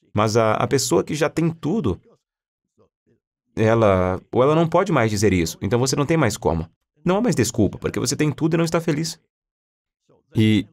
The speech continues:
é, muito frequentemente as pessoas começam a usar drogas ou se envolvem em outros tipos de busca de satisfação sensorial através de substâncias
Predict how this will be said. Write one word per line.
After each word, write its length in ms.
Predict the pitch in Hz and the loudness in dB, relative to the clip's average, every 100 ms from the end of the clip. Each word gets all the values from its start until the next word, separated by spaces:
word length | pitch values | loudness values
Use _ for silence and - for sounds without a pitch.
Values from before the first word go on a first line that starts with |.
| _ | _
é, 480 | 110 104 98 92 87 - _ _ | 0 2 4 2 0 -6 _ _
muito 480 | 120 135 202 196 113 | 0 2 2 2 0
frequentemente 880 | 101 107 113 131 127 101 101 131 98 | 2 0 2 -2 0 2 2 2 -2
as 100 | 87 | -2
pessoas 400 | 98 - 107 104 | -4 0 0 2
começam 380 | 107 104 - 104 | 0 0 0 0
a 40 | |
usar 220 | 104 110 | 0 -2
drogas 640 | 82 92 104 120 87 82 - _ _ _ _ _ _ _ _ | 0 2 2 2 0 -2 -10 _ _ _ _ _ _ _ _
ou 400 | 120 117 123 117 | 2 4 4 2
se 120 | 120 127 | 0 0
envolvem 420 | 113 120 135 101 | 2 2 2 0
em 120 | 101 | 2
outros 260 | 135 131 - | 0 0 -2
tipos 340 | 135 127 104 | -2 0 -2
de 360 | 95 101 90 - _ _ _ _ _ _ _ - | 0 0 0 -4 _ _ _ _ _ _ _ -12
busca 540 | 98 107 139 - 95 | -4 -2 -2 0 -2
de 320 | 85 95 90 | 0 0 0
satisfação 640 | 87 101 101 - 95 - 107 | 0 -2 -2 -2 -2 0 -2
sensorial 720 | 110 104 117 95 90 107 98 | -2 -2 0 0 0 2 0
através 460 | 90 - 87 98 98 | 0 -2 0 0 0
de 380 | 95 95 90 90 | 0 0 0 -2
substâncias 1080 | - 95 - - 98 135 143 95 87 82 | -4 -4 -4 -2 0 0 0 -2 -2 -6